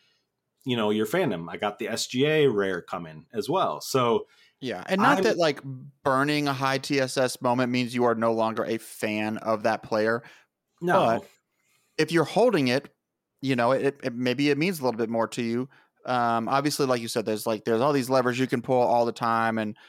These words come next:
Speaker 2: you're making different d-, kinds of decisions based on different types of, you know, data sets in your brain all the time. But as you're holding these, you know, the J dub and the S G A, and you're climbing these leaderboards,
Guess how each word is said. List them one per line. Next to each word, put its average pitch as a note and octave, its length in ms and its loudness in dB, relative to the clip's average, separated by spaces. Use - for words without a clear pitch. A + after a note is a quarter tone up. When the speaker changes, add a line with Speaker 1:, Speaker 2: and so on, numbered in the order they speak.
Speaker 2:
you're B2+ 100 -4
making A#2+ 400 -2
different C#3 360 0
d-, A#2+ 80 -10
kinds C3 320 -2
of A2 100 -4
decisions A#2 500 -4
based A2+ 260 -2
on A2+ 180 -4
different A#2 340 -4
types A#2 360 -4
of, A2 340 -6
you B2 160 -4
know, G#2+ 320 -4
data A#2+ 260 -2
sets - 360 -2
in A2+ 100 -6
your A2 100 -2
brain A#2+ 280 0
all A2 140 2
the G#2+ 60 -6
time. A#2 340 -2
But D3+ 500 0
as D3+ 180 2
you're F#3 140 2
holding C#3+ 600 2
these, A#2 640 -2
you C3 140 -2
know, A2+ 160 -2
the A#2+ 140 -4
J A2 220 0
dub G2 360 -4
and A2 180 -4
the G#2+ 100 -6
S A2 140 -2
G A2 180 -2
A, G2+ 100 0
and G#2+ 80 -4
you're A2+ 100 0
climbing C#3 540 -2
these A2 180 -4
leaderboards, G#2+ 520 -2